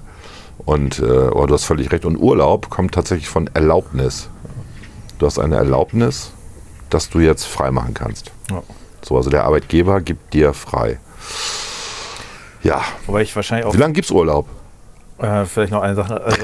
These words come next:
Speaker 2: man könnte, man könnte auch sagen, ich hab, mit der Entgeltfortzahlung ist ja nicht zwingend. Also
Speaker 1: Nee,
Speaker 2: kannst du ja theoretisch
Speaker 1: stimmt.
Speaker 2: bezahlen,
Speaker 1: Es
Speaker 2: also
Speaker 1: gibt auch
Speaker 2: vielleicht
Speaker 1: unbezahlten Urlaub, ja.
Speaker 2: Genau, aber in der Regel versteht man darunter in Deutschland bezahlt
Speaker 1: Es gibt
Speaker 2: oder so.
Speaker 1: gesetzlichen Jahresurlaub, es
Speaker 2: Ja.
Speaker 1: gibt Krankheitsurlaub, es gibt Sabbatical-Urlaub,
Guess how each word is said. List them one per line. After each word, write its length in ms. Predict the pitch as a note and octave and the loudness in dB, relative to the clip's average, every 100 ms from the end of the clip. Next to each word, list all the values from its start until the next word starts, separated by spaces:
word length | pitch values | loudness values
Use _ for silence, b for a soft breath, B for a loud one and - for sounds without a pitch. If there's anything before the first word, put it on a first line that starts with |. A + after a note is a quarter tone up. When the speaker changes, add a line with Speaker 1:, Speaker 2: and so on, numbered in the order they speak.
| G2+ G#2 | -2 -2
Speaker 2:
man 100 | G2 | 0
könnte, 380 | B2 B2+ A2+ | 0 4 2
man 120 | G#2+ G2 | 2 0
könnte 260 | A#2+ D#3 | 0 2
auch 60 | G#2 | 0
sagen, 260 | - A2 G#2+ | 2 2 2
ich 100 | - | -4
hab, 60 | - - | -12 -14
mit 280 | G#2 G#2 G2 | -10 -6 0
der 100 | - | 0
Entgeltfortzahlung 760 | B2 B2+ G#2 - G2 - G#2 A2+ | 2 0 0 -2 -2 0 0 0
ist 120 | - | 0
ja 60 | |
nicht 160 | G2 - | -2 -2
zwingend. 380 | - A#2 - - | 0 2 2 0
Also 140 | - | 0
Speaker 1:
Nee, 60 | D#2 | 2
Speaker 2:
kannst 140 | D2+ | 2
du 40 | G2 | 2
ja 60 | |
theoretisch 340 | G2+ G#2 G2 A2+ | 0 -2 -2 0
Speaker 1:
stimmt. 180 | - G#2+ | 2 0
Speaker 2:
bezahlen, 140 | B2+ | 0
Speaker 1:
Es 60 | A#2+ | -2
Speaker 2:
also 100 | G2+ | -2
Speaker 1:
gibt 160 | G2 | 0
auch 40 | G#2 | 2
Speaker 2:
vielleicht 80 | G2+ | 2
Speaker 1:
unbezahlten 420 | C#2+ - C#2 C2+ | 2 2 0 2
Urlaub, 280 | C2 C2 - | 0 0 0
ja. 100 | D#2+ | -2
Speaker 2:
Genau, 260 | F2+ G2+ | -2 -2
aber 280 | - F2 F#2 | -2 0 0
in 60 | G2 | 0
der 100 | F#2+ | 2
Regel 180 | G2 G#2+ | 4 4
versteht 320 | G2 - G#2+ | 0 -2 0
man 140 | F#2+ | 0
darunter 340 | F#2 F#2 F#2 - | 0 0 0 0
in 80 | - | 0
Deutschland 580 | F2 G2+ B2+ - F2+ F#2+ | 2 2 0 -2 -2 -4
bezahlt 340 | G2 - F2+ | -4 -4 -2
Speaker 1:
Es 80 | - | 0
gibt 120 | D#2+ | 0
Speaker 2:
oder 60 | G1+ | 2
so. 60 | D#2 | 2
Speaker 1:
gesetzlichen 460 | E2 E2 D2+ C2+ | 2 2 0 2
Jahresurlaub, 800 | D2+ F#2+ F#2+ D#2 D#2+ F2 E2+ E2 | 2 4 2 2 2 4 4 2
es 100 | F#2 | -2
Speaker 2:
Ja. 60 | F#2+ | -2
Speaker 1:
gibt 200 | C3 - | -4 -2
Krankheitsurlaub, 760 | A2+ A2 F2+ - E2 F2 E2 - | -2 2 2 2 4 4 4 0
es 120 | - | -4
gibt 260 | - C#2 - | -4 -4 -4
Sabbatical-Urlaub, 1080 | - D2 - - - G2+ D2+ F#2+ F#2+ F2+ | 0 2 2 -2 0 0 2 4 4 4